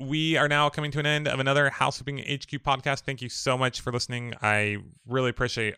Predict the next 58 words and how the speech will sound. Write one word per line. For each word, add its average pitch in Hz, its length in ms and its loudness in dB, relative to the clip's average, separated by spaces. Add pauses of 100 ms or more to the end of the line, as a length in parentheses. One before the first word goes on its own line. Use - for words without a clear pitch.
all 117 180 0
the 107 120 -4
support 113 560 0 (340)
and 101 300 0
incredible 110 320 0
feedback 104 420 0
you 110 60 -4
guys 101 160 2
have 92 60 -10
been 95 100 -8
get-, 95 320 -2
giving. 98 400 -2 (480)
Um, 95 400 -2
it's - 100 -18
been 117 140 2
a 107 40 2
really 107 200 4
fun 95 260 -2
journey 92 400 -2 (220)
so 98 160 -2
far. 90 240 2
Made 92 160 -4
a - 20 -2
lot 98 140 4
of 92 60 -2
good 98 120 -2
connections. 92 600 -6
Been, 90 440 -8
you 101 100 -8
know, 95 120 -2
even 110 140 0
one 110 80 2
of 104 100 2
the 104 40 0
houses 101 200 4
that 104 80 -2
we 101 80 -2
just 98 240 -4
bought 98 320 4 (480)
last 123 260 6
week 104 240 0
was 107 140 2
from 131 540 2
one 117 180 0
of 113 100 0
the, 107 580 -2
uh, 98 200 -6
members 117 300 -2
of 117 60 -2
my 110 60 0
mastermind 107 400 -2
group, 95 160 -6
the 98 140 -4
Fail 107 180 -2
Fast 101 220 -4
Flipping 95 180 -12
program. 90 400 -6
And, 90 180 -8